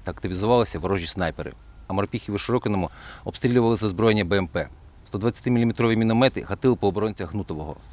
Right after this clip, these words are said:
На Донецькому напрямку найгарячіше було в районі Авдіївки. Тут опорні пункти українських воїнів накривали вогнем мінометів калібру сто двадцять та вісімдесят два міліметри, великокаліберних кулеметів та стрілецької зброї. З озброєння Б М П,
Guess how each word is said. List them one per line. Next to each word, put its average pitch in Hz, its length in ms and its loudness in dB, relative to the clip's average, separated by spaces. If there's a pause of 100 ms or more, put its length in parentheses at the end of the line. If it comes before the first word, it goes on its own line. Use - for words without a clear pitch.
(280)
На 92 60 -4
Донецькому 117 460 0
напрямку 82 440 -4 (380)
найгарячіше 120 560 2
було 104 340 0
в 101 40 -8
районі 101 300 0
Авдіївки. 90 500 -6 (260)
Тут 131 240 -4
опорні 113 380 -2
пункти - 420 -4
українських 110 580 -6
воїнів 113 280 0 (440)
накривали 117 360 2
вогнем 110 380 0
мінометів 107 460 -2
калібру 104 360 -4
сто - 180 -8
двадцять 110 380 -2
та 95 100 -10
вісімдесят 92 460 -6
два 101 160 -2
міліметри, 98 520 -4 (300)
великокаліберних 98 760 -4
кулеметів 98 440 -2 (200)
та 92 80 -10
стрілецької 92 480 -4
зброї. 78 320 -8 (640)
З - 40 -6
озброєння 107 420 0
Б 95 80 0
М 113 140 2
П, 87 220 0